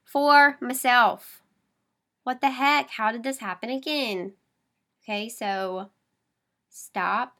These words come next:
skirt, like Cardi B. I wanna be like Cardi B. I love Cardi B. <laughs> So stop skirt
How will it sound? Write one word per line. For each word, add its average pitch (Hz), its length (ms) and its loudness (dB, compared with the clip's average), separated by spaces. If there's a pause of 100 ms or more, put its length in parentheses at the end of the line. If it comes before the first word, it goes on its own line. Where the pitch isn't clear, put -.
(100)
skirt, - 880 -10 (1500)
like 208 240 -14
Cardi 196 240 -8
B. 190 280 -16 (600)
I 208 80 -8
wanna 196 180 -4
be 185 140 -12
like - 220 -16
Cardi - 200 -14
B. - 240 -18
I - 80 -12
love 226 280 -6
Cardi - 260 -10
B. - 200 -20 (440)
<laughs> 381 80 -2 (1040)
So 320 200 2
stop 359 560 6
skirt 226 640 -4